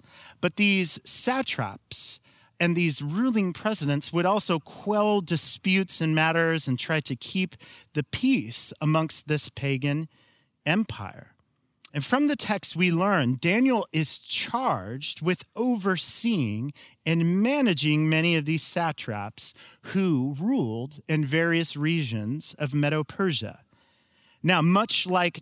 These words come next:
tax collectors in the New Testament that I think we're a little bit more familiar with, it was common for these satraps, or ruling officials and overseers, to line their own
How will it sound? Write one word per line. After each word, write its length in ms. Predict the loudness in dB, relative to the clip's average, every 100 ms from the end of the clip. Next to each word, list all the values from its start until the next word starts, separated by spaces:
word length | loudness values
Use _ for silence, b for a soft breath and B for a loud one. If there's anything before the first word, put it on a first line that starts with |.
| -10
tax 560 | -8 0 0 2 0
collectors 920 | 0 -6 -6 -6 -4 -4 -4 -4 -6 -2
in 140 | 0 2
the 80 | 2
New 140 | 0
Testament 640 | -2 -2 -2 0 0 0
that 100 | 0
I 80 | 0
think 180 | 0 -2
we're 140 | -2
a 60 | 0
little 220 | 0 0
bit 140 | -2 -2
more 200 | -4 -4
familiar 420 | -2 0 0 -2
with, 300 | -2 -4 -8 B B B B
it 60 | 2
was 260 | 2 2 -2
common 640 | -8 -4 0 4 4 4 0
for 360 | -2 0 0
these 400 | 0 0 0 0 B B
satraps, 1120 | 0 2 2 2 0 -2 -4 -6 -8 -8 -4
or 60 | -4
ruling 480 | -2 2 2 2 0
officials 680 | -2 -4 -6 -6 -6 -4 0
and 160 | -2 0
overseers, 800 | -2 0 -2 -2 -4 -4 -6 -10 B B B -2
to 140 | 2
line 640 | 2 4 2 2 2 0
their 340 | 0 0 0 -2 -2
own 400 | -2 0 -2